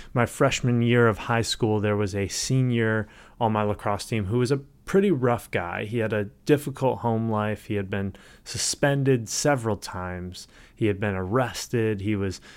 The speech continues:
frequently getting into fights in practice and in school. And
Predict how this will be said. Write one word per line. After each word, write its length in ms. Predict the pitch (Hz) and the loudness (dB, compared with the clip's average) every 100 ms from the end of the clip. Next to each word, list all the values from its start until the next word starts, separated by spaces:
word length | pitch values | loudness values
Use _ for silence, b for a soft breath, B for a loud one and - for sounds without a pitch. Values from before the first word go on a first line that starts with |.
| B | B
frequently 720 | - - 147 147 143 131 127 | -6 2 2 2 -2 -2 -2
getting 340 | 117 113 117 | 0 0 0
into 300 | 110 110 - | 0 -2 -4
fights 580 | - - 127 127 127 - | -10 -4 -2 -2 -4 -6
in 160 | 98 92 | -6 -6
practice 640 | - 123 - - 120 - | -6 -4 -4 -4 -4 -2
and 160 | 110 92 | -4 -4
in 100 | 90 | -6
school. 520 | - - 117 113 113 | -4 0 4 4 4
And 200 | 101 92 | 2 -2